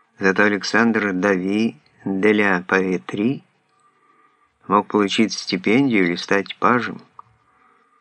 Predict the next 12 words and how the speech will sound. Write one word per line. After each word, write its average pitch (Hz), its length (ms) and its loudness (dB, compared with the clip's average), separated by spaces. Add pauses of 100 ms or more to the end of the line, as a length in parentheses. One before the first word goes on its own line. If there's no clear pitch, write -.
(520)
Его 101 180 2
опекун 107 500 2
Колар 110 520 2
собирается 98 600 -2
в 92 60 -12
Париж 104 580 -2
для 95 160 2
выражения 98 500 2
своих 95 420 -2
верно 95 360 0
подданнических 95 960 -2
чувств - 480 -4